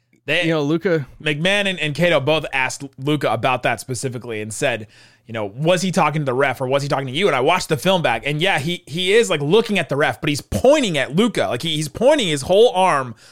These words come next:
Speaker 1: like, at Luka and walking towards the ref and, and talking, but talking close enough to Luka that he knows Luka can hear what he's saying. But Luka said, "Oh no, he was talking to me. The way, the, the words that he said, the things that he was saying,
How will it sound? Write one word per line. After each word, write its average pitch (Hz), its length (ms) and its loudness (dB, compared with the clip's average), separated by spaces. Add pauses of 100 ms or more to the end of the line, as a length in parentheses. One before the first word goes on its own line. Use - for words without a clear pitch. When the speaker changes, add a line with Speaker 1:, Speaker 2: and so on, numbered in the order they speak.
(140)
Speaker 1:
like, 156 160 -18
at 180 200 -2
Luka 165 280 2
and 135 120 -2
walking 170 460 0
towards 180 340 0
the 151 80 -4
ref 139 300 -2
and, 131 180 -8
and 127 160 -8
talking, 139 540 -2 (460)
but 175 160 0
talking 240 360 0
close 233 360 2
enough 208 140 0
to 175 80 -2
Luka 185 260 4
that 160 120 0
he 175 120 0
knows 202 400 2
Luka 196 280 2
can 160 140 -2
hear 160 180 2
what 156 120 2
he's 131 100 -4
saying. 98 380 -4 (240)
But 139 140 -2
Luka 208 280 2
said, 131 340 -2 (420)
"Oh 185 120 2
no, 139 240 0
he 202 180 -2
was 240 160 2
talking 190 360 0
to 143 80 0
me. 120 240 -2
The 139 140 0
way, 170 220 2
the, 151 280 -6
the 147 100 -2
words 185 320 2
that 196 100 2
he 190 80 4
said, 170 300 0
the 147 80 -2
things 180 300 2
that 160 80 2
he 180 80 2
was 156 160 0
saying, 143 300 0